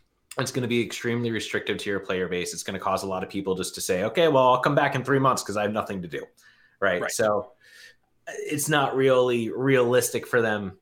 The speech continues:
Speaker 1: to just make that leap, I would say. Uh, so I think that them handling it with as, as much of a laissez-faire approach as possible, where they're not making any changes to not tick off anybody. I mean, some people are gonna be ticked off no matter what, right?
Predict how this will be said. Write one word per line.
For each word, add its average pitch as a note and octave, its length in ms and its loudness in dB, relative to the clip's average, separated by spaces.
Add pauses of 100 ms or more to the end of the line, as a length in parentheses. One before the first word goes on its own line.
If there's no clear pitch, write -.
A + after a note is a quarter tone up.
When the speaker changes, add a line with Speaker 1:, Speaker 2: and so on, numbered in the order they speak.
(160)
Speaker 1:
to A#2 100 -12
just - 340 -12
make C3 360 0
that G#2+ 280 2
leap, B2+ 300 -4 (200)
I A#2+ 100 0
would C3 200 0
say. C#3 400 -2 (320)
Uh, F2 280 -10
so C3 180 -2
I B2+ 40 0
think E3 260 -2
that B2+ 340 0 (240)
them C3 280 2
handling C3 460 -2
it B2+ 80 -2
with A#2 180 -4
as, G2+ 460 -4
as G#2+ 120 -4
much C3 200 -4
of B2 80 -2
a A2 60 2
laissez-faire G2 880 0
approach F#2+ 360 -4
as F2 80 -8
possible, F#2 680 -4 (260)
where G2 120 2
they're G2+ 120 2
not G2+ 180 2
making F#2+ 240 -4
any F#2+ 160 -2
changes F#2+ 440 -2
to - 120 -12
not F2 200 -8
tick G2 200 -2
off G2 220 0
anybody. A2 500 2 (420)
I G#2 40 4
mean, G2 160 4
some A#2 160 4
people A2+ 180 6
are G#2+ 60 6
gonna G#2+ 100 4
be G2+ 80 4
ticked G#2+ 240 0
off G2+ 160 2
no G2 60 2
matter F2 180 2
what, D#2+ 300 0
right? F2+ 200 -2